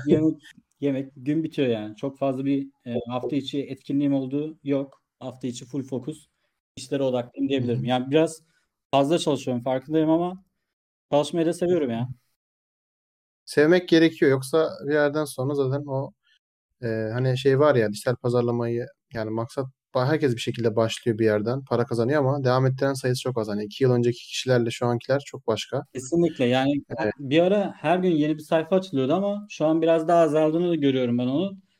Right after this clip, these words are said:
Speaker 1: Ama sektörde de çok büyük bir eksiklik olduğunu görüyorum. O yüzden bir yandan da sektöre de, e, yeni, e, kişiler katmaya da odaklıyım yani. Bu konuda da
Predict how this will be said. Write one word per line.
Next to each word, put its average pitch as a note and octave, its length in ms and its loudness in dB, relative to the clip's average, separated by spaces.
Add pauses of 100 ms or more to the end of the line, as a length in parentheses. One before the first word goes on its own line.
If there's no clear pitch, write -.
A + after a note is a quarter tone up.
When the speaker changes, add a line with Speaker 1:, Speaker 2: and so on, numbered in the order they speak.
(120)
Speaker 1:
Ama F3+ 360 0 (260)
sektörde E3 640 2
de F#3+ 220 0
çok E3+ 280 -2
büyük F3 240 0
bir E3 80 2
eksiklik E3 520 -4
olduğunu E3 340 2
görüyorum. F3+ 500 2 (420)
O C#3+ 80 0
yüzden E3 340 0
bir D#3 80 2
yandan F3 400 4
da F#3+ 340 0
sektöre D#3+ 580 -2
de, F3 320 -2
e, C3 100 -12
yeni, C3 640 0 (560)
e, B2 220 -12
kişiler D#3 420 -4
katmaya D#3 420 0
da E3 180 0
odaklıyım C#3 540 0
yani. A#2 280 0
Bu A#2 80 -6
konuda C3+ 360 -2
da C3+ 220 -4